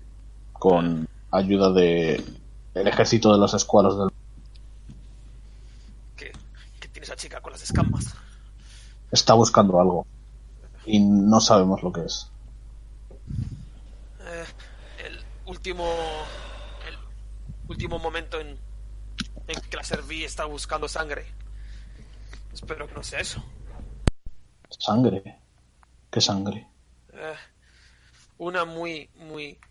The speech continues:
Speaker 2: específica. Habló de, de líneas de sangre, de familia,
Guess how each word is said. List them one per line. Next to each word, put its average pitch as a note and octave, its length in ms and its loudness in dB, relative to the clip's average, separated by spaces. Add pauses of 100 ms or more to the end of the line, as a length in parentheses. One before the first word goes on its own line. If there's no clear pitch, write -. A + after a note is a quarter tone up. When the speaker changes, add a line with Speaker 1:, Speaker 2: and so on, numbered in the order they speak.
(480)
Speaker 2:
específica. - 540 -16 (2250)
Habló D#3 320 -2
de, D3 320 -6 (280)
de C#3 100 -8
líneas D#3 320 -6
de C3+ 100 -14
sangre, C#3+ 640 -8 (520)
de D#3+ 100 -12
familia, C#3+ 680 -4